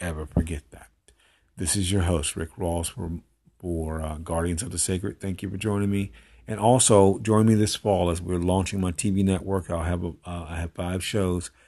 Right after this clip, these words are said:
I'll be on television. Plus, I have a few YouTube and other channels happening. Uh, there's a lot happening, uh, going forward. Things are growing more and more and more and more and more,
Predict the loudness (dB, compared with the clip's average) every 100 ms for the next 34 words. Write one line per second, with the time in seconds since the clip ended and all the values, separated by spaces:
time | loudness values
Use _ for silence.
0 | _ -6 -2 2 2 2 4 4 6 2
1 | 0 -4 -4 -6 -4 -2 -2 -4 -10 _
2 | -20 -12 -4 -4 -4 _ -10 -6 -4 -2
3 | 0 0 -4 _ _ -14 -12 -4 -2 -2
4 | -4 -4 -4 -4 -6 -6 -8 -10 -16 -16
5 | _ _ -12 -8 -4 -2 0 4 6 6
6 | 2 0 -2 -6 -4 -6 -10 _ -12 -8
7 | -6 -8 -12 _ -8 -4 -2 -2 0 0
8 | 0 -4 -4 0 0 2 2 2 2 2
9 | 2 2 2 2 0 2 2 2 0 0
10 | 0 -2 -6